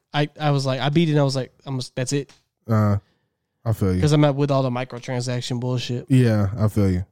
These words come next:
Speaker 2: Well, anyways, this has been this week's episode of Step Brothers Podcast.
Speaker 1: Yeah, sorry about the video. I'm gonna, we'll figure it out.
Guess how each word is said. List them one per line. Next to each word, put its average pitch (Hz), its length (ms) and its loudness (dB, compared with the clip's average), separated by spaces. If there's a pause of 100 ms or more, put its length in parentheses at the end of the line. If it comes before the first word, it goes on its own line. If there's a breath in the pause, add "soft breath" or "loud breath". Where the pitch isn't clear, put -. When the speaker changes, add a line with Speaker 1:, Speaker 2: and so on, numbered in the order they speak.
Speaker 2:
Well, 165 200 6
anyways, 135 600 4
this 165 220 2
has 202 80 2
been 180 160 6
this 175 200 2
week's 147 240 0
episode 135 480 4
of 120 80 0
Step 131 220 2
Brothers 127 160 4
Podcast. 123 640 2
Speaker 1:
Yeah, 156 120 0
sorry 226 180 4
about 196 100 4
the 165 60 2
video. 170 420 6
I'm 147 160 4
gonna, 156 200 4
we'll 160 180 0
figure 135 200 0
it 120 60 0
out. 110 180 -2